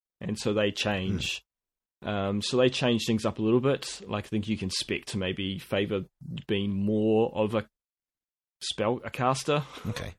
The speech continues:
Speaker 1: <laughs> Again, you're not really a magician, a magic
Speaker 2: <laughs>
Speaker 1: person. It's just, yeah, it's, it's the specialty tools on each weapon. Um,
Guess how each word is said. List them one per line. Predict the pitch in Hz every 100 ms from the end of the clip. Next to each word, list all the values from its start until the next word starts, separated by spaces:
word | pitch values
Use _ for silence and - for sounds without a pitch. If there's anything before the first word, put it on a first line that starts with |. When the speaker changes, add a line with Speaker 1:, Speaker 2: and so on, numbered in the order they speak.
| -
Speaker 1:
<laughs> | - -
Again, | 101 101 107
you're | 104 104
not | 104 95
really | 95 98
a | 104
magician, | 104 104 107 120 117
a | 104
magic | 107 117
Speaker 2:
<laughs> | 110
Speaker 1:
person. | 120 - 123
It's | - -
just, | 101 - - -
yeah, | 95 95 - _ _ - -
it's, | 110 110 - - _ _ _ _ _ _ _ _ _ _ -
it's | 107
the | 107
specialty | - 95 98 - 85
tools | - 87 90 95
on | - 92
each | 90 92 -
weapon. | 92 95 87
Um, | 92 101 101 101